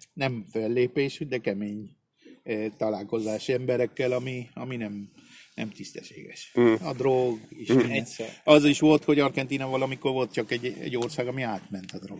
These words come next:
Speaker 1: Mostan már egy ország, ahol
Speaker 2: Fogyasztják.
Speaker 1: rendesen fogyasztják.
Speaker 2: Van egy, ö, sorozat, a Carlos Tevezről szól.
Speaker 1: Ja, mostan igen, hallottam, de nem néztem, de
Speaker 2: Ah.
Speaker 1: hallottam
Speaker 2: És
Speaker 1: róla.
Speaker 2: az Fuerte Apache-ban
Speaker 1: Igen.
Speaker 2: játszódik, meg hogy ott milyen drogozás ment, meg hogy
Speaker 1: Ja.
Speaker 2: onnan kitörni, az
Speaker 1: Aha.
Speaker 2: mennyire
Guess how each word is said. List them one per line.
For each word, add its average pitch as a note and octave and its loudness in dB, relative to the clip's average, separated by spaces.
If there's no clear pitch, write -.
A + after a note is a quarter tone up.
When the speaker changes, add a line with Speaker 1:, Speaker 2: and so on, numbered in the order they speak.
Speaker 1:
Mostan A2 -8
már A#2+ -6
egy A#2+ -4
ország, A2+ -4
ahol A2 -6
Speaker 2:
Fogyasztják. F2+ 6
Speaker 1:
rendesen A#2+ 2
fogyasztják. - -12
Speaker 2:
Van F3 10
egy, G#2+ 8
ö, G#2+ 12
sorozat, B2 8
a G#2 8
Carlos G#2 10
Tevezről F#2+ 4
szól. A2+ 10
Speaker 1:
Ja, B2+ -8
mostan B2+ -10
igen, A2+ -10
hallottam, A2+ -4
de A#2+ -6
nem A2+ -8
néztem, B2 -8
de B2 -4
Speaker 2:
Ah. - -2
Speaker 1:
hallottam A2 -2
Speaker 2:
És - 6
Speaker 1:
róla. B2 12
Speaker 2:
az - 4
Fuerte A2+ 12
Apache-ban G2 6
Speaker 1:
Igen. A#2 2
Speaker 2:
játszódik, C3+ 10
meg A#2 10
hogy A2 6
ott A2 6
milyen A#2+ 12
drogozás G2+ 8
ment, G2 6
meg G2+ 6
hogy A2+ 6
Speaker 1:
Ja. - 10
Speaker 2:
onnan C3+ 12
kitörni, A#2 10
az G#2 8
Speaker 1:
Aha. A#2+ 6
Speaker 2:
mennyire G#2+ 8